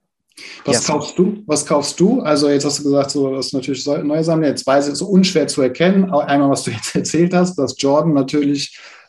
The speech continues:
Speaker 1: ähm, äh, definitiv dazugehört, äh, beziehungsweise wenn man auf deinem Instagram schaut und so, findet man ja auch die eine oder andere Jordan-Card, beziehungsweise weiß ich, dass viele dich auch immer fragen,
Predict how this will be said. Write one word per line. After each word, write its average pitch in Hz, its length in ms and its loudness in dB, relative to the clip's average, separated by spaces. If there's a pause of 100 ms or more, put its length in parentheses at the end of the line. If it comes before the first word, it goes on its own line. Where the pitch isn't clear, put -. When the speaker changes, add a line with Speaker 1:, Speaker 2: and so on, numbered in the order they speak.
(140)
Speaker 1:
ähm, 135 720 2
äh, 151 220 -12
definitiv 156 540 2
dazugehört, 165 680 0
äh, 127 60 -2
beziehungsweise 131 480 0
wenn 131 120 2
man 131 140 2
auf 123 140 -4
deinem 131 200 -4
Instagram 135 420 0
schaut 135 340 -2
und 131 80 0
so, 131 320 -2
findet 135 240 -4
man 127 160 -2
ja 139 100 -6
auch 131 120 -6
die 135 80 -6
eine 131 180 -6
oder 131 80 -6
andere 120 160 -4
Jordan-Card, 156 560 0
beziehungsweise 151 760 0 (200)
weiß 147 380 0
ich, 160 180 2
dass 131 180 -2
viele 175 360 2
dich 147 180 0
auch 135 140 -4
immer 143 180 0
fragen, 160 640 0